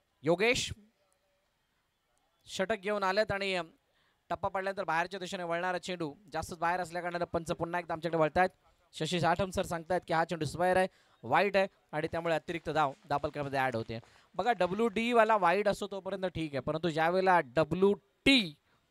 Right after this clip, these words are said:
म्हणजेच तो वाईट वेळ जर का आली तर मात्र होत्यात नव्हतं व्हायला वेळ लागत. आणि यावेळेला बैठक शॉट,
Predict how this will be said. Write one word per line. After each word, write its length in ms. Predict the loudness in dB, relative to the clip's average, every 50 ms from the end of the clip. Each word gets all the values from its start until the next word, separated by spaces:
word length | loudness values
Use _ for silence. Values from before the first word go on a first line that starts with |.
| _ _ _ _ _ _ _ _ _ -6
म्हणजेच 260 | -4 -2 -2 0 2 4
तो 80 | 4
वाईट 440 | 6 6 6 6 4 2 0 -2 -2 -2 -2 -2 0 4
वेळ 320 | 6 6 6 6 4 0 -4 -10 -20 -20 -20 -18 -8 -2
जर 140 | -2 -2 0
का 140 | 2 2 2
आली 180 | 2 2 0 -6 -6
तर 80 | -4
मात्र 260 | -2 -2 -2 -2 -2 -2
होत्यात 260 | -2 -2 -2 -4 -4
नव्हतं 220 | -4 -4 -2 2
व्हायला 160 | 2 4 8
वेळ 120 | 8 10 10
लागत. 300 | 12 12 10 10 8 8
आणि 200 | 6 6 6 10
यावेळेला 380 | 10 12 12 12 12 12 12
बैठक 420 | 12 12 8 8 8 6 4 4 6
शॉट, 280 | 10 12 12 12 12